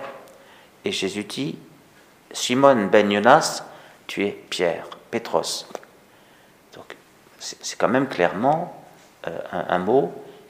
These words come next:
qui est en, en famille, en, en famille avec Pétra, la pierre, le rocher. Et sur cette pierre, et là c'est Pétra, sur cette pierre-là,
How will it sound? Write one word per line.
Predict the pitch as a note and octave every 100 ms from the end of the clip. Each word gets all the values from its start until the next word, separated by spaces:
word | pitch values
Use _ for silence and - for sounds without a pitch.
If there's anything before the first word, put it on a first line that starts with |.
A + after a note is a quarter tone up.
| - -
qui | -
est | -
en, | - G1+ G1+ - -
en |
famille, | - F#2 F2+ - -
en, | E2+ D#2+ -
en | -
famille | F2+ G#2 D3 - - -
avec | F2+ G#2 -
Pétra, | G2 - D#3 D#3 -
la | G2+ A2+
pierre, | - G#2 F2+ - - - - -
le | -
rocher. | G2+ G#2+ - - - - - - - - - - - - -
Et | G2+
sur | - D3 C#3+
cette | - C3+ -
pierre, | - C3 D#3
et | G#2
là | F2
c'est | - E2
Pétra, | - B2 - - D#2+ - - - - - - - - - - -
sur | - - A#2
cette | - G2 -
pierre-là, | - G#2+ G#2 F2 E2+ - -